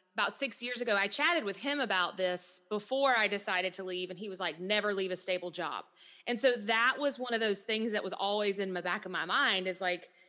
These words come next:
you don't know what the economy's gonna bring. You never leave a stable job. You have insurance, you have retirement.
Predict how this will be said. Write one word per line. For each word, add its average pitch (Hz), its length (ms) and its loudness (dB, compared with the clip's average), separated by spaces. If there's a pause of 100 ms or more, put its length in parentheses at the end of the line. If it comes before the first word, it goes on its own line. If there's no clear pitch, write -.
(120)
you 226 120 0
don't 240 140 4
know 226 80 0
what 196 120 2
the 185 120 0
economy's 277 560 0
gonna 180 180 -4
bring. 165 320 -8
You 233 100 -6
never 262 280 -2
leave 254 200 -2
a 233 60 0
stable 196 320 -4
job. 294 360 2
You 214 120 -2
have 202 300 -4
insurance, 226 600 -4
you 214 100 -4
have 196 200 -4
retirement. 233 720 -2